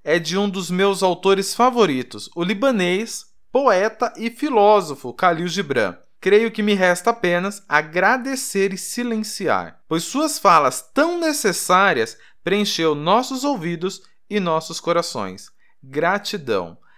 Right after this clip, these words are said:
Gostaria de fazer mais alguma observação?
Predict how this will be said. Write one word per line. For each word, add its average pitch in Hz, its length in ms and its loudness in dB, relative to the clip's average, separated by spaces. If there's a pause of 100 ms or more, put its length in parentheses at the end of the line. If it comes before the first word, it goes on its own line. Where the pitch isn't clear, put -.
(240)
Gostaria 196 480 0
de 196 80 -10
fazer 180 260 -2
mais 170 240 -2
alguma 151 280 0
observação? 139 840 -2